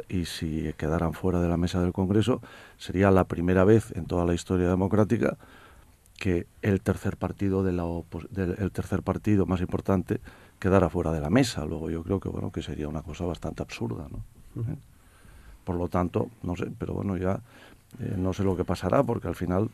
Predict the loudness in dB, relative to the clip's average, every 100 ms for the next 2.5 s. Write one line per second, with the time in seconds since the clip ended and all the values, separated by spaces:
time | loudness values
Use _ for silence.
0 | -10 -10 -4 -4 -2 -2 -4 0 -2 -2
1 | 0 2 4 2 0 2 2 0 -2 0
2 | 0 2 0 -2